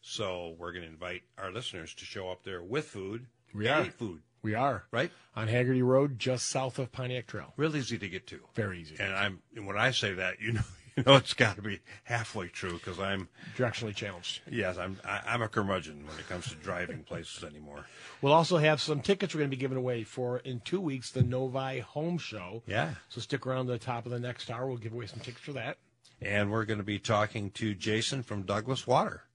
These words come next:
Speaker 1: later on. We're gonna give you an option on your water treatment systems because the metro area is so huge.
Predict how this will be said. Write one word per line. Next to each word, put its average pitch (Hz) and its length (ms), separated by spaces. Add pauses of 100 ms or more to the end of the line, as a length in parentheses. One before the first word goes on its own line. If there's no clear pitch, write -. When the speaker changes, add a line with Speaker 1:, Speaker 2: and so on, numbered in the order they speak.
Speaker 1:
later 90 300
on. 80 180
We're 90 120
gonna 87 160
give 85 220
you 90 400
an 92 140
option 92 460
on 95 180
your 90 120
water 101 300
treatment 90 400
systems 101 420
because 95 280
the 87 60
metro 92 360
area 87 300
is - 100
so 131 360
huge. 85 480